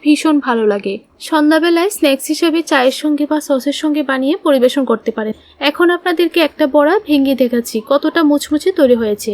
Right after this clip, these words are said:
উপরটা মুচমুচে হয় আর ভেতরটা সফট তৈরি হয়।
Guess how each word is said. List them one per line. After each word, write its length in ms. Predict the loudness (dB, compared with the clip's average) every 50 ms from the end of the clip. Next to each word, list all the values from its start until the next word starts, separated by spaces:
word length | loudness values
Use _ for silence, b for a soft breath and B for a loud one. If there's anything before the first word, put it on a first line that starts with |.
| -6
উপরটা 420 | -6 -4 -2 -2 -2 -2 -2 -2 -2 0
মুচমুচে 520 | 0 0 -2 -4 -4 -4 -4 -2 -2 -2
হয় 220 | -2 0 0 -2 0 0
আর 140 | 0 0 0
ভেতরটা 460 | 0 0 -2 -2 -2 -4 -4 -2 -4 -4 -2 -2
সফট 280 | 0 0 -2 -2 -6 -6 -4
তৈরি 220 | -2 -2 -2 -2
হয়। 240 | -6 -6 -8 -8 -10